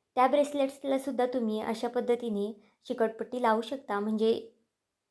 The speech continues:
गळ्यातलं असेल किंवा मग ब्रेसलेट असेल, ते अगदी पॅक असं बसलं जातं बघा. लहान मुलांच्या गळ्यातसुद्धा आपण कधीकधी चेन वगैरे घालतो सोन्याची,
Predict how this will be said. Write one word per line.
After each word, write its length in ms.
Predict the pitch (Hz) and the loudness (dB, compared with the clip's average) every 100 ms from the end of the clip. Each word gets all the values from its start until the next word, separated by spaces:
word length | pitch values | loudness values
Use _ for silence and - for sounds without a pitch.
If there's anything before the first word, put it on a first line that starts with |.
| _ | _
गळ्यातलं 480 | 226 220 214 214 226 | 2 4 4 2 0
असेल 340 | 220 220 208 202 | 0 -4 -8 -6
किंवा 160 | 226 269 | -6 -4
मग 140 | 285 | 0
ब्रेसलेट 440 | 254 233 233 262 262 | 0 0 -2 -4 -4
असेल, 320 | - 208 202 | -4 -6 -2
ते 60 | |
अगदी 240 | 214 196 233 | -4 -4 -6
पॅक 300 | 233 208 208 | -2 -2 -4
असं 200 | 202 233 | -6 -6
बसलं 280 | 233 233 196 | -6 -6 -6
जातं 280 | 202 202 | -6 -4
बघा. 220 | 202 202 277 - _ _ _ _ _ _ _ _ _ _ _ _ _ _ _ _ _ | -8 -8 -12 -18 _ _ _ _ _ _ _ _ _ _ _ _ _ _ _ _ _
लहान 280 | 240 226 226 | -2 2 2
मुलांच्या 440 | 233 233 233 233 | 4 4 2 0
गळ्यातसुद्धा 520 | 233 220 220 247 214 233 | 2 2 0 -4 0 0
आपण 300 | 233 208 202 | 0 -4 -2
कधीकधी 400 | 208 208 214 226 | -4 -2 -4 -2
चेन 320 | 247 220 214 | -2 0 0
वगैरे 300 | 220 233 247 | 0 0 0
घालतो 300 | 262 226 208 | -2 -4 -6
सोन्याची, 520 | 220 214 202 - | -4 -2 -2 -6